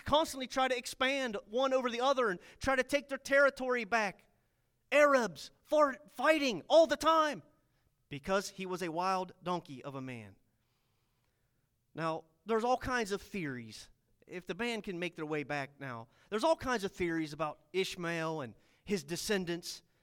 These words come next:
But the main thing for today is this.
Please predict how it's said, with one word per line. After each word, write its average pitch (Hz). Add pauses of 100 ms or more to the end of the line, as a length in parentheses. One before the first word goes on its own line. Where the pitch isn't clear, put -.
(760)
But 190
the 196
main 240
thing 233
for 214
today 156 (1120)
is 151
this. 139